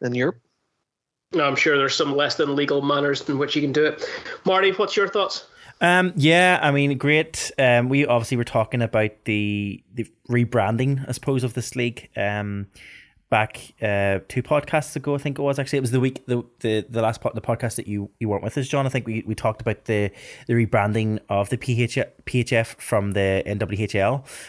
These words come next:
Speaker 3: Um, so it's great to see that not, not only has the rebrand, you know, working for them in their favor, but also that they're moving on to a large platform to be seen by E S P N. The one thing I will say about E S P N is, um, not only, I mean, obviously they, they took on this year, they got the rights for the N H L too,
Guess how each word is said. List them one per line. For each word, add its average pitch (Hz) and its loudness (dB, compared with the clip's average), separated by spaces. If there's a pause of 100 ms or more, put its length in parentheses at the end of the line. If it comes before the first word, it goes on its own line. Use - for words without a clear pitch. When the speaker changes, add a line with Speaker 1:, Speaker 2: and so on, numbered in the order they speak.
(120)
Speaker 3:
Um, 117 2
so - 0
it's 117 -2
great 135 2
to 127 -6
see 120 0
that 113 -2
not, - 0
not 117 0
only 110 0
has 107 -2
the 107 -4
rebrand, 98 0 (240)
you 107 -2
know, 107 0
working 101 -2
for 113 -2
them 101 -2
in 98 0
their 98 0
favor, 104 -2
but 107 -2
also 104 0
that 95 -6
they're 104 0
moving 101 0
on 98 0
to 98 0
a 98 -2
large 98 0
platform - -2
to 127 0
be 117 -4
seen 123 -2
by 107 0
E 98 -2
S 92 -2
P 101 -4
N. 123 -2 (380)
The 139 0
one 160 2
thing 180 4
I 151 4
will 120 4
say 147 2
about 135 2
E 117 2
S 113 0
P 113 0
N 104 2
is, 107 0
um, 98 2 (580)
not 139 4
only, 147 2 (300)
I - 4
mean, 127 4
obviously 139 2
they, 110 2
they 107 0
took 117 -6
on 104 2
this 104 -2
year, 104 0
they 98 0
got 98 -2
the 98 -2
rights 95 -2
for 95 -2
the 92 -6
N 95 -2
H - -6
L 95 -2
too, 104 -4